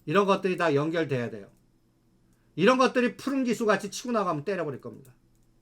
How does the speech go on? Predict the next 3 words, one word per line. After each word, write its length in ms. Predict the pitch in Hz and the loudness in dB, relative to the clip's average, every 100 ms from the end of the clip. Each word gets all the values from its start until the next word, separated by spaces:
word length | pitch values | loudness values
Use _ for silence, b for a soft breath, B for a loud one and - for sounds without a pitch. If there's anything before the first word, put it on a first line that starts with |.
| _ _ _ _ _ _ _ _ _ _ _ _ _ _ _ _ _ _ _ | _ _ _ _ _ _ _ _ _ _ _ _ _ _ _ _ _ _ _
그래서 560 | 156 190 190 185 123 b b b | 4 6 6 4 2 b b b
이월과 680 | 135 185 247 247 254 226 240 | -2 2 4 6 4 6 4
삼월은 760 | - - 147 214 170 226 143 | 4 -2 4 4 6 4 2